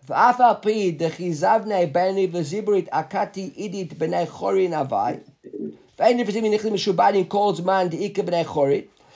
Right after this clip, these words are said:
Really, let's look at it this way. If the first guy, when he had sold, if he had sold the zibrit and the benonit and he had idit,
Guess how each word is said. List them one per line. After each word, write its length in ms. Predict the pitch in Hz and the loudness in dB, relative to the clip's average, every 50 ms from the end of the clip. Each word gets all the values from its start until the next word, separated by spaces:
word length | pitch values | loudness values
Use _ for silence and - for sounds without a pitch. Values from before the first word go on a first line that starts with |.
| - - _ - | -20 -18 _ 2
Really, 380 | 151 175 262 277 277 269 254 | 6 8 8 8 8 4 2
let's 160 | 226 240 240 226 | 2 2 2 2
look 100 | 233 226 | 4 4
at 60 | 226 | 4
it 80 | 220 | 4
this 180 | 196 226 220 220 | 4 2 0 0
way. 200 | 190 165 - - - | -2 -4 -4 -4 -6
If 120 | - 156 | -6 -2
the 80 | 156 170 | 0 0
first 420 | 165 - 240 269 294 285 294 - | 2 6 6 8 8 6 4 2
guy, 380 | - 139 123 127 143 185 226 220 _ _ _ _ _ _ _ _ _ _ _ _ _ _ _ _ _ _ _ _ _ _ | 0 2 2 2 0 -2 -4 -8 _ _ _ _ _ _ _ _ _ _ _ _ _ _ _ _ _ _ _ _ _ _
when 400 | - 160 175 185 190 196 185 - _ | -4 -2 0 0 0 -2 -4 -8 _
he 280 | - 190 214 247 269 269 | -10 -8 -6 -4 0 0
had 260 | 262 247 233 180 160 | 2 2 0 -4 -6
sold, 520 | - - - 226 214 220 226 214 185 165 - | -8 -4 2 4 4 6 6 4 2 0 -6
if 220 | - - 180 - | -10 -10 -10 -8
he 120 | - 220 240 | -6 -2 -2
had 180 | 240 220 226 | -2 -2 -2
sold 400 | - - 220 - 208 214 208 180 | -4 0 2 4 4 4 2 0
the 80 | 165 185 | -2 -6
zibrit 560 | 180 156 143 160 208 208 170 208 208 202 - | -6 -6 -6 -6 -6 -2 2 2 2 2 0
and 120 | 170 165 175 | -4 -2 -2
the 60 | 160 | -2
benonit 720 | - - 175 185 202 202 196 180 160 147 139 139 - - - | -2 0 0 0 0 -2 -4 -4 -4 -6 -6 -8 -12 -12 -8
and 160 | 143 143 151 | -6 -4 -4
he 100 | 156 170 | -2 0
had 240 | 180 170 165 156 - | 0 0 0 -2 -6
idit, 380 | - 202 185 165 156 135 - | -10 -10 -6 -6 -6 -6 -8